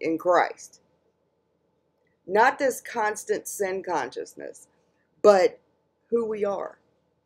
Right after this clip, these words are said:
You are the righteousness of God in Christ. For instance, why don't you go to any epistle by Paul and see what Paul does?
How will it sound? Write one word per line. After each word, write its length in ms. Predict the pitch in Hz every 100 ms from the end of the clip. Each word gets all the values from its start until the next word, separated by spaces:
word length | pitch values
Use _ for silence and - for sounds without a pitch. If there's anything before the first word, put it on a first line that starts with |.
| _ -
You 200 | 165 196
are 80 | 190
the 100 | 160
righteousness 680 | 151 160 214 208 - 202 -
of 100 | 170
God 140 | 165
in 100 | 160
Christ. 220 | 160 143 - - _
For 180 | - 254
instance, 640 | 294 302 - 156 - - _ _ _ _ _ _ -
why 140 | 302
don't 240 | 427 381
you 120 | 330 254
go 240 | 233 233
to 140 | 214 - -
any 400 | 302 311 247 196
epistle 640 | - 208 - 170 104 - - _
by 180 | 156 139
Paul 420 | - 160 120 - _ _ _ _ _ _ _ _ _ _
and 160 | 220 214
see 240 | - 254
what 260 | 226 214 -
Paul 200 | 208 196
does? 380 | - - -